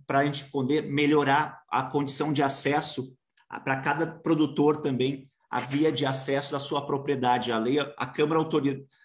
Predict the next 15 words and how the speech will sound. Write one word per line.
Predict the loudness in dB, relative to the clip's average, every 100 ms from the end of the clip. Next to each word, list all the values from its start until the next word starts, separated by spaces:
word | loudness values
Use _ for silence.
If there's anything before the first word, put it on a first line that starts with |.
| -4
aprovando | -2 2 2 4 2
a | 2
nossa | 0 0
lei, | 2
dando | 2 2
autorização, | 0 0 0 0 -2 -2 -4 -4 -8 -10
vai | -4
ser | -2
feito | 0 -2
um | 0
trabalho | 0 2 2 0
pra | -2 -2
melhorar | 0 2 0
as | -2
condições | -4 -4 -4 -4 -2 -2 -2 -6 -10